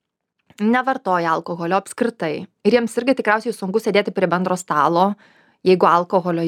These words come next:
yra. E, galbūt, e, kitaip galvoja apie pačią dovanojimo tradiciją, galbūt jie viens kitam dovanų nedovanoja, galbūt nėra vaikams papasakoję apie Kalėdų senelį.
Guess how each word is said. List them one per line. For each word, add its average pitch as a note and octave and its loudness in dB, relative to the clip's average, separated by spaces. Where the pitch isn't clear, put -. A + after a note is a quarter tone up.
yra. D3 0
E, - -10
galbūt, A#3 -4
e, C#4 0
kitaip C#4+ -2
galvoja B3 0
apie A#3+ -2
pačią A3+ -6
dovanojimo A3 0
tradiciją, D#3 -8
galbūt G#3 0
jie G#3+ 2
viens A#3 -2
kitam A3+ 0
dovanų A3+ 2
nedovanoja, A3+ 0
galbūt G3 2
nėra C#4 4
vaikams B3 0
papasakoję G#3 0
apie G3 -4
Kalėdų G3+ 0
senelį. E3 -2